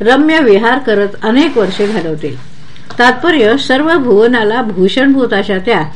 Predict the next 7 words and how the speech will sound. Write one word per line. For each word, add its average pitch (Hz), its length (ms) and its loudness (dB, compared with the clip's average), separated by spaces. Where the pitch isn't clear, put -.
पद्म 294 300 2
सरोवरात 208 600 0
स्त्री 294 440 0
सहवर्तमान 214 720 0
ते 240 60 0
अनेक 247 440 0
वर्षे 185 360 -2